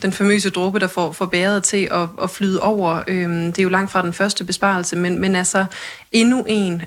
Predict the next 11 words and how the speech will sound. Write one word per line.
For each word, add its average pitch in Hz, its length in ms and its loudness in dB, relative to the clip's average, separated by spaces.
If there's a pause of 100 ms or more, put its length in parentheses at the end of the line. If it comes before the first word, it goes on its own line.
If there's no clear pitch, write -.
øh, 185 180 0
hvor 185 120 0
de 202 220 0
oplever 185 480 0 (120)
forringelser 190 580 0
på 180 140 -6
deres, 175 340 -2
øh, 175 100 -2
på 190 100 -4
deres 180 200 0
arbejdsforhold. 185 840 0